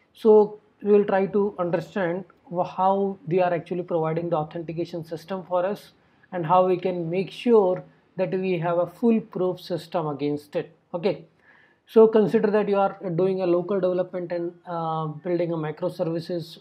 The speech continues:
on your local system, then how you are going to orchestrate it. Okay, so consider that you are u-, using Auth zero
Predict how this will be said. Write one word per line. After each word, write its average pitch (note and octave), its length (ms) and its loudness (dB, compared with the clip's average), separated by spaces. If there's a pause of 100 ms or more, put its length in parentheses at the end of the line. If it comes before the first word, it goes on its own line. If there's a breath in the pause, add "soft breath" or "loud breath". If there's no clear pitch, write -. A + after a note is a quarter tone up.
on E3+ 260 -4
your E3 160 -2
local D#3 360 -4
system, G#3 440 -10 (500 soft breath)
then F#3 460 -2 (360)
how G3+ 440 0
you F#3+ 180 0
are F3+ 120 0
going E3+ 280 -2
to F3+ 80 -6
orchestrate D#3 600 -4
it. - 160 -20 (180)
Okay, E3 280 -6 (1080 soft breath)
so - 160 -2
consider A3 460 4
that G#3 240 4
you G3+ 100 0
are G3 100 2
u-, E3+ 300 -8
using F#3 540 -2
Auth F3 260 0
zero E3+ 400 -2